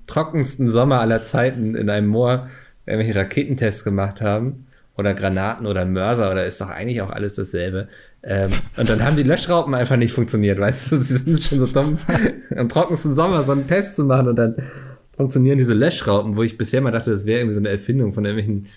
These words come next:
Videospieleentwicklern in irgendeinem Sci-Fi-Szenario. So, wir kommen jetzt mal mit unseren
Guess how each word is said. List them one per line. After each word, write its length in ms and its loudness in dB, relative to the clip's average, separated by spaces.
Videospieleentwicklern 1200 -2
in 120 -4
irgendeinem 300 -2
Sci-Fi-Szenario. 960 -4
So, 140 -8
wir 120 -6
kommen 240 -4
jetzt 160 -6
mal 100 -6
mit 160 -6
unseren 340 -6